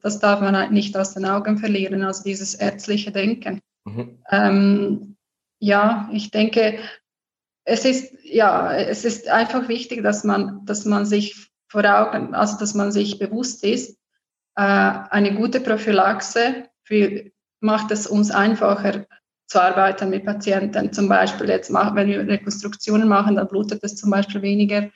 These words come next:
Speaker 1: Äh, es ist eine saubere Situation im Mund. Äh, aber auch längerfristig führt es zu besseren Resultaten und auch längerfristig zu zufriedeneren Patienten, die vielleicht auch neue Patienten bringen.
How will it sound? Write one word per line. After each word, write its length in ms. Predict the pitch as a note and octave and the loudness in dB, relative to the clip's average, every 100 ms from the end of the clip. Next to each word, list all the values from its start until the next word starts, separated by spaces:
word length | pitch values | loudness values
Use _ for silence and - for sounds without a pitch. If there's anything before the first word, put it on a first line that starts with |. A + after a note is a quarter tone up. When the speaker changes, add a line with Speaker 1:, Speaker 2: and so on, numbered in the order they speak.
| - - - - | -18 -20 -18 -4
Speaker 1:
Äh, 180 | G3+ | 0
es 100 | G3 | 0
ist 120 | - G#3 | 0 0
eine 160 | G3 | 2
saubere 560 | G3 G3 F#3+ F#3+ F#3+ F#3+ | 2 2 2 2 0 0
Situation 640 | G#3 G#3 G3+ - G#3+ G3+ | -2 -2 -4 0 2 2
im 120 | G3+ | 4
Mund. 380 | G3+ G3 G#3 - _ _ _ _ _ - | 4 4 2 -4 _ _ _ _ _ 2
Äh, 60 | |
aber 680 | G#3 G3+ G3 G#3 G3+ G#3 G3+ | 4 6 4 4 4 6 4
auch 100 | G#3 | 4
längerfristig 920 | A3 A3+ B3+ B3+ - G3 G#3 A3+ G#3+ | 4 4 4 2 2 2 2 -2 0
führt 200 | G3+ G3+ | 0 0
es 140 | G3 | -4
zu 100 | - | -4
besseren 440 | F#3+ G3 G3 F#3+ F#3+ | -2 -2 0 -2 -2
Resultaten 720 | F#3+ F#3+ F#3+ G3+ G#3+ G#3+ G3+ | -2 -2 -4 0 0 2 -2
und 160 | F#3+ G3 | 0 2
auch 300 | F#3+ F#3+ - _ _ _ | 2 2 -4 _ _ _
längerfristig 840 | G3 A3+ A#3+ A#3 A3+ G#3+ A3+ A3 | 2 4 4 2 0 0 0 -4
zu 240 | - G3 - | -2 -4 -4
zufriedeneren 680 | - G3+ G3 F#3+ F#3 F3 F3+ | -6 -2 0 0 0 0 -2
Patienten, 640 | F#3+ F#3 G#3+ G#3 G#3 F#3+ | -4 -2 2 2 2 0
die 100 | F#3+ | -2
vielleicht 440 | F#3+ G3+ F#3+ F#3+ F3+ | -2 2 2 2 0
auch 180 | F3 G3 | -2 0
neue 200 | G3+ G3+ | -2 -2
Patienten 520 | G3+ G3+ F#3 F#3+ G3+ | -6 -4 -6 -4 -4
bringen. 480 | F3+ D#3+ - - | -4 -6 -8 -10